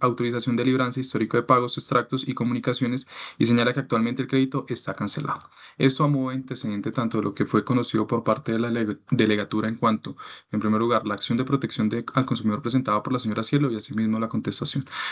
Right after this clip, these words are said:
Breve, eh, hecho este resumen en cuanto a las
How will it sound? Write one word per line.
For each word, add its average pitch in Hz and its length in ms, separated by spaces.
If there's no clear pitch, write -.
Breve, 139 480
eh, 120 400
hecho 131 220
este 151 160
resumen 110 480
en 123 100
cuanto 104 300
a 104 40
las 104 240